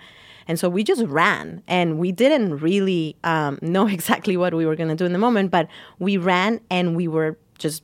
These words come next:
rudely kind of interrupted the interviews that were happening, and, and just sh-, really, like, allowed ourselves to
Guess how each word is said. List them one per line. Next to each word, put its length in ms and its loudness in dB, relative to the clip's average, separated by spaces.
rudely 560 0
kind 180 -2
of 140 -4
interrupted 640 -2
the 140 -4
interviews 480 -4
that 140 -2
were 120 -2
happening, 560 -4
and, 520 0
and 360 0
just 300 -4
sh-, 360 -4
really, 760 2
like, 200 -2
allowed 580 4
ourselves 600 0
to 300 -2